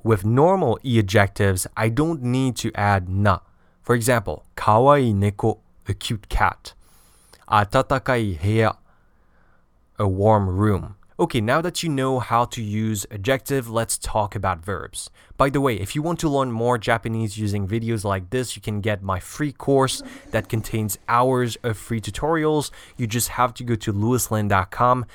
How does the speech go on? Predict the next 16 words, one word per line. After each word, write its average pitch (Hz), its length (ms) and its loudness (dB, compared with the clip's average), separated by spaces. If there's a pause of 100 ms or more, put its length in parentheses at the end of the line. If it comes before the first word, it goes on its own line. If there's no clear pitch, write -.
(140)
slash 107 380 0
training 131 600 -2
and 101 240 -2
create 104 320 -2
your 92 80 -8
free 104 240 -4
account. - 540 -4 (460)
You'll 110 140 -2
have 117 180 0
access 117 420 0
to - 140 -8
all 123 260 0
of 113 100 -2
my 110 200 0
tutorials 117 680 2
with 95 200 -2